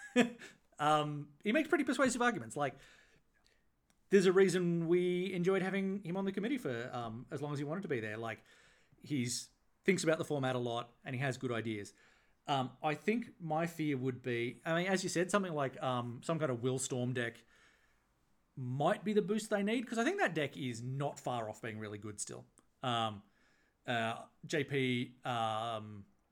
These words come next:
I think he ended up dropping, um, at X three, um, at some point during the event. Um, but I think the only thing holding Storm back at the moment is that Lotus costs so much that no one plays it. Um,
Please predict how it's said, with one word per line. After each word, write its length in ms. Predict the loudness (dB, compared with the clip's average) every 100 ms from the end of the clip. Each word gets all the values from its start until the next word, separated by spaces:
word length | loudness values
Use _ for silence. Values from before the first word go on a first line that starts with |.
| _ _ -12
I 60 | -6
think 140 | -2
he 180 | -2 0
ended 180 | -2 -2
up 240 | -4 -8 _ _ _ _ -12
dropping, 500 | -4 -2 -2 -4 -6 -14 _ _ -6
um, 300 | -2 -2 -4
at 220 | -8 -8 _ _ _ _ _ _ -12
X 220 | -10 -8
three, 320 | -6 -6 -6 -12 _ _
um, 320 | -8 -6 -6 -8
at 120 | -8
some 120 | -8
point 200 | -8 -8
during 140 | -8
the 60 | -8
event. 240 | -10 -12 -14 _ _ -10
Um, 300 | -4 -4 -6 -16 _ _ _ -20 _ 0
but 200 | 0 2
I 60 | 0
think 160 | 0 2
the 80 |
only 140 | 0 0
thing 120 | -2
holding 300 | -2 -2 -4
Storm 200 | -4 -2
back 140 | -2
at 40 | -4
the 80 | -6
moment 260 | -4 -6
is 80 | -8
that 100 | -8
Lotus 480 | -6 -6 -6 -8 -6
costs 220 | -6 -4
so 100 | -6
much 260 | -6 -6 -8
that 120 | -10
no 100 | -10
one 120 | -10
plays 220 | -8 -10 -10
it. 80 | -16 _ _ -20 -20 -20 -2
Um, 320 | 2 2 0